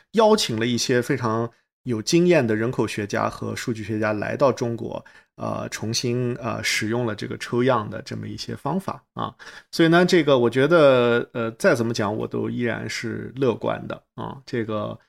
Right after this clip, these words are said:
呃，任何一个不具备，如果我们真正相信啊，任何一个政策它不具备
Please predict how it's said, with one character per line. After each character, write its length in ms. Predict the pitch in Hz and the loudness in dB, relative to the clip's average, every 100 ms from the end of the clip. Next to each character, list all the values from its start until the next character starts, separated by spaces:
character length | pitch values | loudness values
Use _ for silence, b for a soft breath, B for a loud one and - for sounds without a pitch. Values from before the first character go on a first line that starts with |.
| _ _ - | _ _ -12
呃， 360 | 110 107 107 | -6 -4 -4
任 260 | 113 170 160 | 0 2 2
何 140 | - | 2
一 160 | 113 123 | 0 0
个 100 | 131 | -4
不 160 | - | -4
具 220 | 131 - 180 | -4 -2 0
备， 160 | 127 | 2
如 120 | 117 151 | 2 4
果 80 | 170 | 4
我 80 | |
们 100 | 117 | 4
真 180 | 135 262 | 2 2
正 140 | 294 175 | 4 2
相 320 | - 170 175 | 2 2 0
信 240 | - 165 - | 0 -4 -4
啊， 220 | 120 107 | -4 -4
任 140 | 120 127 | -2 -4
何 160 | - | -4
一 80 | 117 | -6
个 100 | 120 | -6
政 220 | 127 170 | -2 -2
策 200 | 120 - | -2 -4
它 160 | 107 113 | -4 -6
不 140 | - | -8
具 180 | 117 - | -6 -4
备 320 | 117 113 104 | -2 -2 -2